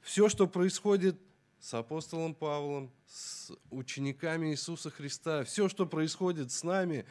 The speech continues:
у Бога под контролем. Иногда, конечно, то, что происходит, не всегда нам приятно. Не всегда обстоятельства такие, которые мы с вами ожидаем.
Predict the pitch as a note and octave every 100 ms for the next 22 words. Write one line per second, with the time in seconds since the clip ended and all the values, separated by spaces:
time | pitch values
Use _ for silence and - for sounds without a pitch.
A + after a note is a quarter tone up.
0 | - - D3 D#3 E3 D#3 D3+ D#3+ - E3
1 | F3 F3+ F3 A2+ - - _ _ _ _
2 | _ _ _ _ _ _ _ _ _ _
3 | - B2+ D3 E3+ F#3 E3 D3 F3+ E3+ D3
4 | C3+ - - E3 - C#3 D3+ C#3+ C#3+ -
5 | F3+ E3 D#3+ E3+ E3 F3 D3 F#3 F#3 E3
6 | D#3 D#3+ E3+ F3+ E3 - - - _ _
7 | _ _ _ - - - _ - B2+ B2+
8 | E3 D#3+ F#3 E3 - E3 D#3+ F#3 F3+ E3+
9 | - - D#3 D3 - - _ _ _ _
10 | _ _ - B2+ C3+ F3 D3+ - A2 C#3
11 | C#3 C3+ C3 A#2 A2+ _ _ _ - G#2
12 | C#3 C#3 - A2+ A2+ A2+ A2+ B2 C#3 B2+
13 | F2+